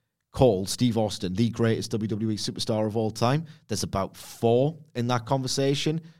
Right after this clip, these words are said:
Austin is almost certainly one of them, so they could tell that story if, in fact, The Rock,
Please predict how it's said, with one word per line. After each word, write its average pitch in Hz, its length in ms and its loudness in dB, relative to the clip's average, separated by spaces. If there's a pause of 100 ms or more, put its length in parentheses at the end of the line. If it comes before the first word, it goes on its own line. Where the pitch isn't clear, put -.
(160)
Austin 120 320 0
is 98 180 -4 (220)
almost 147 400 8
certainly 110 260 2
one 107 220 0
of 90 100 -6
them, 95 160 -8
so 110 140 -8
they 120 120 2
could 117 160 -8
tell 135 200 2
that 117 160 0
story 101 360 -4
if, 110 140 -4
in 110 80 -8
fact, 104 260 -2
The 107 80 -4
Rock, 107 320 -2